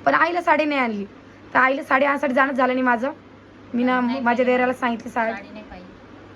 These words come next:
Speaker 1: नाही, साडीसुद्धा आणली नव्हती मला, पण मी जाणं नाही झालं.
Speaker 2: झालं.
Speaker 1: आणि तुम्हाला तर माझी दाजी तिकडे गेली, तर दाजीसोबत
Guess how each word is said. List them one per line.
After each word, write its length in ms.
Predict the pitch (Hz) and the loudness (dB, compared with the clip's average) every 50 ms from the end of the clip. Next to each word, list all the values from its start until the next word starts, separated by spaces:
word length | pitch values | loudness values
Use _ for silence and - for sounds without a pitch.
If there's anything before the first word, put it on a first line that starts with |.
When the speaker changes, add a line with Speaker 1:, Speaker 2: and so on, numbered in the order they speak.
| - 240 | -8 -6
Speaker 1:
नाही, 120 | 233 226 | -6 -4
साडीसुद्धा 460 | 226 269 247 247 277 - 294 247 302 | 2 2 2 2 2 0 2 2 4
आणली 120 | 285 277 269 | 4 4 0
नव्हती 200 | 262 220 254 247 | -2 -2 -2 0
मला, 180 | 240 247 254 294 285 - - - - - - - | 0 2 2 2 0 -2 -10 -20 -20 -18 -4 0
पण 100 | 262 277 | 2 2
मी 200 | 277 294 311 294 | 4 4 2 4
जाणं 260 | 294 269 262 254 247 | 4 2 2 2 -2
नाही 120 | 240 226 | -2 -2
झालं. 180 | 208 208 202 180 | -4 -4 -6 -8
Speaker 2:
झालं. 720 | 175 - - - - - - - - - - - - 226 | -10 -14 -20 -20 -20 -20 -18 -20 -20 -20 -20 -8 -6 -4
Speaker 1:
आणि 320 | 220 226 226 233 233 - | -4 -2 -2 -4 -6 -4
तुम्हाला 180 | 254 247 254 247 | -2 -2 -2 0
तर 80 | 247 | 0
माझी 120 | 247 254 220 | -2 2 2
दाजी 220 | 240 233 226 220 - | 2 2 2 0 -8
तिकडे 180 | 247 - 254 247 | -4 -2 0 0
गेली, 160 | 233 240 220 | 0 0 0
तर 60 | 240 | 2
दाजीसोबत 360 | 240 233 226 - - 240 240 | 2 2 2 0 -4 -4 -4